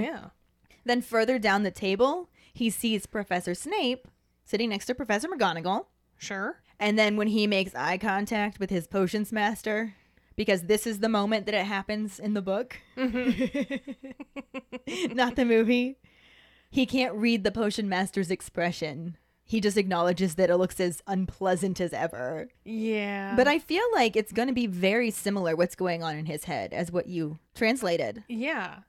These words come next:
Speaker 2: Somewhere in there, there was a very begrudging apology.
Speaker 1: Yeah.
Speaker 2: An acknowledgement that they're on the same side.
Speaker 1: Snape being like,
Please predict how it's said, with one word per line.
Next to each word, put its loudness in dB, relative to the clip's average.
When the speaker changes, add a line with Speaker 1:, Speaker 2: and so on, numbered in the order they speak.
Speaker 2:
Somewhere 6
in 4
there, 0
there 2
was 4
a 4
very 4
begrudging 0
apology. -6
Speaker 1:
Yeah. 0
Speaker 2:
An 0
acknowledgement 2
that 2
they're 4
on 0
the 0
same -6
side. -6
Speaker 1:
Snape 0
being 0
like, 2